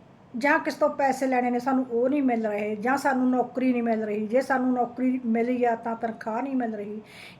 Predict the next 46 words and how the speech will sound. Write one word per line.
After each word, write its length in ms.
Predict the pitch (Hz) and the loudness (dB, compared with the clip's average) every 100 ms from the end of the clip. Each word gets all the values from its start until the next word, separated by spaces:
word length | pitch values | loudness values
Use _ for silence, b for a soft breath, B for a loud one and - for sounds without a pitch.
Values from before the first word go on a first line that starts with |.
| - | 2
ਕਈ 140 | 339 392 | 6 6
ਇਹੋ 360 | 392 339 294 | 6 4 4
ਜਿਹੀਆਂ 260 | 262 269 262 | 4 2 0
ਪਰੇਸ਼ਾਨੀਆਂ 640 | 262 254 226 247 226 226 | 2 -2 0 -2 -2 -2
ਨੇ 120 | 220 | -2
ਹਰ 280 | 247 240 359 | -4 -2 -2
ਇੱਕ 220 | 359 - | -2 -6
ਦੀ 80 | 269 | -4
ਜ਼ਿੰਦਗੀ 400 | 226 247 190 165 | 0 0 0 -6
ਦੇ 120 | 143 | -14
ਵਿੱਚ। 280 | 139 - - - - - - - B B B B B - | -18 -20 -20 -20 -20 -20 -20 -20 B B B B B 6
ਕਈ 180 | 349 349 | 6 8
ਲੋਕੀ 280 | 349 349 | 4 4
ਦੇਖੋ, 240 | 349 330 330 | 2 2 0
ਵਿਚਾਰੇ 460 | - 320 311 311 - - - 254 | 2 4 8 6 4 -14 -16 -6
ਜਿਹੜੇ 260 | 240 330 | 0 2
ਦਿਹਾੜੀ 440 | 262 311 302 254 294 | 2 2 2 2 2
ਜੋਤਾਂ 340 | 311 - 294 | 2 0 -2
ਵੀ 120 | 285 | -2
ਕਰਦੇ 320 | 269 269 233 254 | -2 -2 0 -2
ਨੇ, 100 | 262 | 0
ਉਹ 140 | 269 | 0
ਵੀ 80 | 330 | -2
ਸਵੇਰੇ 360 | - 285 262 | -2 2 2
ਹੀ 140 | 294 285 | 2 0
ਜਾਂਦੇ 340 | 247 226 233 | 0 0 0
ਨੇ 100 | 254 | 0
ਕੰਮ 340 | 254 262 240 226 | 0 -2 -2 -4
ਦੀ 100 | 233 | -6
ਭਾਲ 360 | 233 220 247 | -2 -2 0
ਦੇ 120 | 220 | -2
ਵਿੱਚ, 120 | 220 - | -4 -4
ਤੇ 140 | 277 - 247 | -10 -6 -2
ਉਹਨਾਂ 340 | 262 294 294 | 0 0 0
ਦੇ 180 | 240 214 | 0 0
ਵੀ 100 | 214 | -2
ਵਿਚਾਰਿਆਂ 420 | 233 247 220 208 | -4 -2 0 -2
ਦੇ 140 | 214 | -4
ਕੋਈ 320 | 247 - 294 339 | -6 -2 -2 -2
ਕੰਮ 320 | - 254 247 | -4 -4 -2
ਨਹੀਂ 180 | 247 233 | -2 -2
ਮਿਲਦਾ, 480 | 214 185 220 294 - | -2 -4 -4 -6 -10
ਖਾਲੀ 440 | - 214 208 262 277 | -10 -8 -4 -4 -4
ਹੱਥ 220 | 247 - - | -6 -10 -10
ਪਰਤਦੇ 400 | 220 170 175 160 | -10 -10 -14 -16
ਨੇ। 100 | 151 | -18